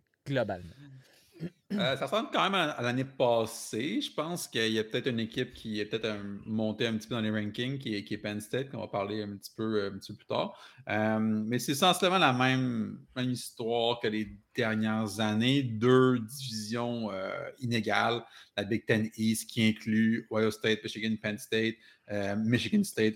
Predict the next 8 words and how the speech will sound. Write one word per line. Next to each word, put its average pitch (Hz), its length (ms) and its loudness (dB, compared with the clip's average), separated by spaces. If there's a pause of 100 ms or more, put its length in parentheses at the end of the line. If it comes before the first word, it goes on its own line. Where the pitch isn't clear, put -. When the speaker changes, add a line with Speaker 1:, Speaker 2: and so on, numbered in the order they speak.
Speaker 2:
aussi, 120 540 -2
qui 104 240 0
est 101 140 -2 (340)
grandement 131 560 4
supérieur 113 880 4
à 107 460 -2
l'autre 123 280 0
division, 107 600 -2